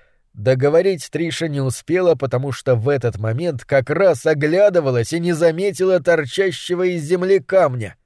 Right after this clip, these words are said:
Споткнулась, взмахнула свободной рукой в безуспешной попытке удержаться на ногах и повалилась на бок. Поясницу пронзила боль. Контакт с обрубком ветви не прошёл даром.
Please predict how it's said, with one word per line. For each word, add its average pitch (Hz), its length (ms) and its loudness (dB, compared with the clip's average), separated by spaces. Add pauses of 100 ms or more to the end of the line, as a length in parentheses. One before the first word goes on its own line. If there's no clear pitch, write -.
(260)
Споткнулась, 170 840 -2 (360)
взмахнула 165 680 2
свободной 165 560 2
рукой 165 420 2
в 123 60 0
безуспешной 175 880 0
попытке 170 560 2
удержаться 156 720 0
на 147 140 -2
ногах 147 400 0 (380)
и 214 120 -6
повалилась 139 720 0
на 107 220 -8
бок. - 300 -18 (420)
Поясницу 156 720 -2
пронзила 151 600 0
боль. 131 320 -2 (500)
Контакт 143 500 2
с - 80 -4
обрубком 139 580 2
ветви 170 420 2
не 180 200 2
прошёл 170 480 2
даром. 95 400 -4